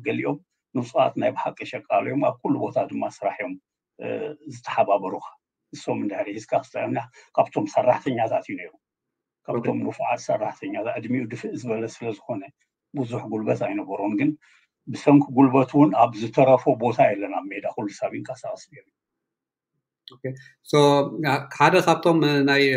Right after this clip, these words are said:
Speaker 2: ኮማንዶ ዒስራን ሓደን ተባሂሎም ዝፅውዑ ንኢትዮጵያ ዝኣተዉ ሓደ ካብኣቶም ድዩ ነይሩ?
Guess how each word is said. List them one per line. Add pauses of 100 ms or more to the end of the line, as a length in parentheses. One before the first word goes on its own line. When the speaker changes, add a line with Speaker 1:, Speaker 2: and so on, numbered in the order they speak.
(100)
Speaker 2:
ኮማንዶ
ዒስራን
ሓደን (220)
ተባሂሎም
ዝፅውዑ (120)
ንኢትዮጵያ
ዝኣተዉ
ሓደ
ካብኣቶም
ድዩ
ነይሩ?